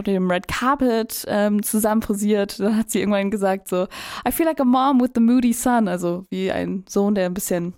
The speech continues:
ja, schlecht gelaunt ist. Das ist aber sein, also er war jetzt nicht schlecht gelaunt, aber das ist einfach so ein bisschen seine Persönlichkeit, ne? Er ist dieser emo-, emotionale Boy von nebenan. Taylor hat auch in ihrer Rede gesagt, dass sie ein großer Fan von Somber ist,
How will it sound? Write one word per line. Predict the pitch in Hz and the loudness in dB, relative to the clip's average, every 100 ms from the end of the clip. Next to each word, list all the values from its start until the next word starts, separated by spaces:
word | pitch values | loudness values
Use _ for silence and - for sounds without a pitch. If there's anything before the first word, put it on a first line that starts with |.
| _ _ | _ _
ja, | 170 165 - _ _ _ - | -6 -6 -8 _ _ _ -8
schlecht | - 214 208 - | 0 0 0 -2
gelaunt | 185 175 185 | 0 2 0
ist. | - 185 - - - - 285 - | 0 -2 -2 -4 -8 -8 -8 -8
Das | - | -6
ist | 233 294 | -2 0
aber | 214 | 0
sein, | 180 175 | 0 -2
also | - 190 - | 0 -2 -4
er | 180 180 | -6 -2
war | 202 | -2
jetzt | 185 196 | -2 -4
nicht | 165 | -6
schlecht | 175 - | -8 -2
gelaunt, | 175 214 208 | 0 2 0
aber | 190 170 | -4 -6
das | 175 202 | -6 -4
ist | |
einfach | 196 185 - | -4 -6 -8
so | 165 | -6
ein | |
bisschen | 180 170 | -6 -4
seine | 170 170 165 | -2 -2 -4
Persönlichkeit, | - 214 170 170 175 - 185 190 | -4 -4 0 -2 -2 -4 -8 -2
ne? | 214 | 0
Er | 214 180 | 0 -2
ist | - | -6
dieser | 190 175 - | -6 -6 -6
emo-, | 175 180 175 170 170 165 - - - - - _ _ _ - | -2 -2 -2 -6 -6 -8 -12 -20 -20 -20 -20 _ _ _ -2
emotionale | 208 196 - 196 175 180 185 180 170 170 | 0 0 -2 -2 0 0 0 2 2 2
Boy | - 165 170 170 175 | 0 0 2 0 -2
von | 185 170 | -2 -2
nebenan. | 170 170 151 160 170 170 - _ _ _ _ _ - | -2 -2 -2 -2 -2 -4 -10 _ _ _ _ _ -4
Taylor | 240 220 | 0 0
hat | 214 - | 0 -2
auch | 196 | -2
in | 220 | 0
ihrer | 190 185 175 | 0 0 -2
Rede | 185 196 220 | 0 0 2
gesagt, | 196 175 180 180 - | 0 0 0 -2 -6
dass | 175 | -8
sie | - 175 | -6 -2
ein | 180 | -2
großer | 185 240 240 | -2 0 0
Fan | 240 247 277 | 0 0 2
von | 254 | 0
Somber | 240 233 233 220 | 2 2 2 0
ist, | 202 208 214 | 0 -2 -4